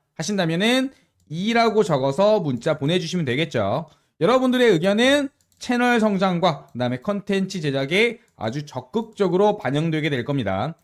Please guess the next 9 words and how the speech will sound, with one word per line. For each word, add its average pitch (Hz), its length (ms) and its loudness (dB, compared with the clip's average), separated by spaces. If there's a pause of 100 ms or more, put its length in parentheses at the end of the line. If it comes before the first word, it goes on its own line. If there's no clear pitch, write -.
(240)
그리고요, 202 420 4
이렇게 175 140 -2
참여하신 247 500 0
분들 214 280 2
같은 185 260 0
경우는 175 220 -2
제가 160 180 -2
특급 233 320 -8
선물 214 580 2